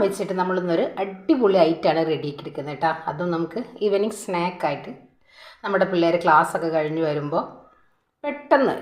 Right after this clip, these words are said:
ചൂട്ടോടെ റെഡിയാക്കി കൊടുക്കാൻ പറ്റിയിട്ടുള്ള നല്ലൊരു കിഡിലൻ ഐറ്റം. അപ്പം എല്ലാവരുടെ വീട്ടിലും പപ്പടം ഉണ്ടായിരിക്കും അല്ലേ?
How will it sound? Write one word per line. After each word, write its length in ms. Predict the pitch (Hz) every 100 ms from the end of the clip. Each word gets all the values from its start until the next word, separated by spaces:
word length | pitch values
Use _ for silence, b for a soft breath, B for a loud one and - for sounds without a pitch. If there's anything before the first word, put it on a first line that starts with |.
| -
ചൂട്ടോടെ 480 | 320 320 330 311 269
റെഡിയാക്കി 340 | 214 180 165 170
കൊടുക്കാൻ 300 | 170 160 170 165
പറ്റിയിട്ടുള്ള 420 | 156 147 170 240 -
നല്ലൊരു 260 | 269 240 233 -
കിഡിലൻ 440 | 254 202 226 214 160
ഐറ്റം. 200 | 143 - -
അപ്പം 140 | 277
എല്ലാവരുടെ 560 | 277 285 294 208 202 208 190
വീട്ടിലും 320 | 165 165 214 -
പപ്പടം 300 | 180 - 160
ഉണ്ടായിരിക്കും 400 | 139 135 131 -
അല്ലേ? 140 | 160